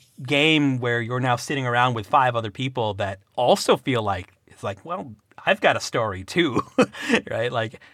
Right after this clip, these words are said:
and with a dungeon master or a game master that is also like, "Well, I'm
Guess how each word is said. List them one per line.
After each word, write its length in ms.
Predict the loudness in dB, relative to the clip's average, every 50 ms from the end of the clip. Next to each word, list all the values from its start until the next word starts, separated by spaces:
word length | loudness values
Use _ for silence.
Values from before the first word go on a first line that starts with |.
| _
and 140 | -8 -6 -4
with 120 | -4 -2 0
a 200 | 0 0 -2 -4 _ -14 -12 -6 0 2
dungeon 340 | 4 4 4 2 0 0
master 320 | 0 -2 -2 -2 -4 -4 -6
or 60 | -4
a 80 | -2 0
game 180 | 2 2 2
master 400 | 2 0 -2 -2 -4 -6 -6 -6
that 220 | -4 -4 -4 -4 -6
is 120 | -8 -8
also 760 | -4 -2 -2 -2 -2 -2 -2 0 2 2 0 0 -4 -6 -10 -12 _ _ _ _ _ _ _ _ -8
like, 160 | -6 -6 -2
"Well, 140 | -2 -2 0
I'm 260 | 0 -2 -4 -4 -6